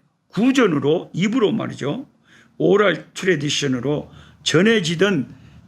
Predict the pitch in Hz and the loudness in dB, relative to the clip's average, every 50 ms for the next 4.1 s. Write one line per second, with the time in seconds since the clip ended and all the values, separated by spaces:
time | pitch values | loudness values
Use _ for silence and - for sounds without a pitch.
0 | _ - 135 147 170 196 226 240 240 214 226 220 214 - - - 123 135 143 160 | _ -4 -2 0 2 2 2 2 2 2 2 0 0 0 -2 -2 0 0 2 4
1 | 180 214 220 214 214 233 262 - - - 135 123 147 156 156 - 135 131 - - | 4 4 4 4 4 2 0 -2 -4 -6 -6 -6 -6 -6 -8 -8 -10 -10 -10 -14
2 | 135 - - - 139 139 165 185 185 180 156 151 147 139 135 - 139 143 151 156 | -16 -14 -10 -8 -4 0 2 2 2 2 0 -2 -2 -4 -4 -6 -6 -6 -6 -4
3 | - 143 131 117 120 - - 120 123 131 135 139 - - - - 151 - _ _ | -4 -4 -6 -4 -4 -4 -4 -4 -4 -4 -6 -8 -8 -10 -14 -16 -16 -20 _ _
4 | _ _ | _ _